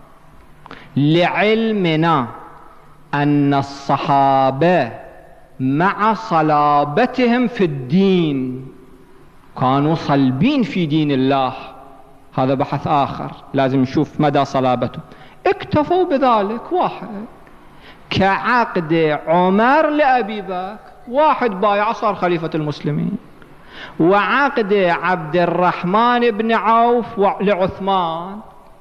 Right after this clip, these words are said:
لأن من اللي سوى عثمان خليفة؟ الأصوات تكافأت. في قضية الشورى السداسية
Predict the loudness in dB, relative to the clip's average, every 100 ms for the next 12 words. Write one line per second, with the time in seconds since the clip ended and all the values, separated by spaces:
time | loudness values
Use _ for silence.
0 | -14 -2 0 2 0 2 0 2 2 2
1 | 0 0 0 2 0 0 -2 -8 -12 -18
2 | -20 -20 -20 -20 -20 -20 -12 -2 0 0
3 | 2 0 2 -2 0 0 0 -4 -4 -10
4 | -8 -8 -8 -20 -20 -20 -20 -20 -20 -20
5 | -20 -20 -16 -2 0 2 0 2 2 2
6 | 0 0 0 0 0 0 -2 -4 -8 -4
7 | 0 2 4 2 2 2 -2 -4 -2 0
8 | 0 0 -4 -2 0 0